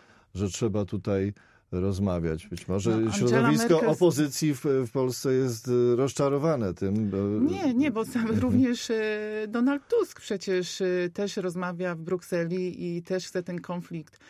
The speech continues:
Speaker 2: e, rozwiązać. Tak jak podkreśla, interesy Polski stawia na pierwszym miejscu i, e, no, wiadomo, że dla nas jest dobrze, żeby te pieniądze
Speaker 1: Naprawdę? Bo
Speaker 2: traf-
Speaker 1: ja usłyszałem, że te
Speaker 2: E,
Speaker 1: słowa Donalda Tuska to są takie dość
Speaker 2: Nie,
Speaker 1: mocno
Speaker 2: naprawdę tutaj,
Speaker 1: konfrontacyjne.
Speaker 2: e,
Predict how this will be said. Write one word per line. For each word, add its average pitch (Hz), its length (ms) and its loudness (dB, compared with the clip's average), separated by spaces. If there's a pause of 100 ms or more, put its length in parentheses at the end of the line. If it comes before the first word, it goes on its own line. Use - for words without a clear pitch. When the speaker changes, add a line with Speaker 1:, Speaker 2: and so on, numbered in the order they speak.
(160)
Speaker 2:
e, 180 160 0
rozwiązać. 160 680 -2
Tak 180 140 -4
jak 170 120 -2
podkreśla, 175 520 -4
interesy 170 520 -4
Polski 170 380 -6
stawia 170 360 -6
na 165 200 -4
pierwszym 165 500 -6
miejscu 156 440 -6
i, 190 160 -6 (360)
e, 185 140 -4
no, 185 200 -2 (300)
wiadomo, 180 460 -4
że 196 140 -4
dla 170 220 -4
nas 175 460 -8
jest 190 280 -6
dobrze, 170 220 -4
żeby 180 200 -6
te 190 100 -4
pieniądze 202 240 2 (140)
Speaker 1:
Naprawdę? 117 280 4
Bo 131 80 2
Speaker 2:
traf- 117 160 2
Speaker 1:
ja 120 200 4
usłyszałem, 123 640 0
że 120 120 2
te 131 120 0
Speaker 2:
E, 117 60 2
Speaker 1:
słowa 120 360 2
Donalda 110 420 2
Tuska 104 380 -2
to 110 120 -2
są 107 160 -2
takie 107 280 -2
dość 104 240 -2
Speaker 2:
Nie, 101 40 0
Speaker 1:
mocno 98 260 2
Speaker 2:
naprawdę 240 520 0
tutaj, 123 200 2
Speaker 1:
konfrontacyjne. 202 800 4
Speaker 2:
e, 180 360 -4